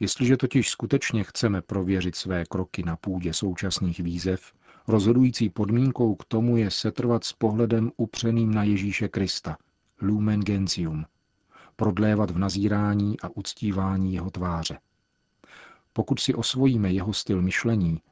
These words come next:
života a vztahů, nebude pro nás namáhavé přetlumočit synodální práci do doporučení a návrhů pro pastoraci jednotlivce a rodiny. Pokaždé, když se vracíme k prameni křesťanské zkušenosti,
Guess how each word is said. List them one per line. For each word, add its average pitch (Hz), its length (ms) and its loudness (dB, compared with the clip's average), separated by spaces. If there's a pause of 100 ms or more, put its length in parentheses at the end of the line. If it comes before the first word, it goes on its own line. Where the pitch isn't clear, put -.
(100)
života 98 440 -2
a 85 60 -8
vztahů, 92 520 -4 (540)
nebude 104 340 2
pro 92 180 -4
nás 92 320 -2
namáhavé 98 640 0
přetlumočit 113 720 -2
synodální 101 680 0
práci 95 520 -2 (440)
do 98 100 0
doporučení 110 760 0
a 82 80 -4
návrhů 95 540 -2
pro 85 200 -6
pastoraci 98 600 -4
jednotlivce 95 720 -4
a 101 140 -6
rodiny. 85 400 -4 (920)
Pokaždé, 113 520 0
když 92 220 -2
se 98 120 -2
vracíme 95 500 -2
k - 60 -14
prameni 95 420 -2
křesťanské 95 680 -4
zkušenosti, - 760 -4